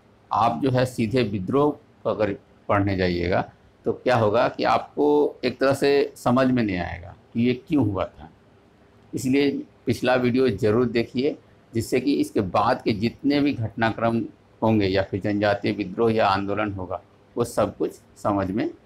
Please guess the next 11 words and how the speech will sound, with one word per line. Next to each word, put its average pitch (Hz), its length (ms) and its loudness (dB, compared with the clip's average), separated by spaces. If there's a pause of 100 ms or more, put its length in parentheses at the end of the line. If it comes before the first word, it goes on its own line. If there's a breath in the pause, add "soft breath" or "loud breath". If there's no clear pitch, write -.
(140)
आएगा। 85 480 -2 (480 soft breath)
और 107 120 4
ये 131 120 4
वीडियो 135 300 2
जो 127 120 0
है 113 120 2
आपको 117 420 0
जैसा 101 360 0
भी 117 100 2
लगा 98 280 2
हो, 98 180 -4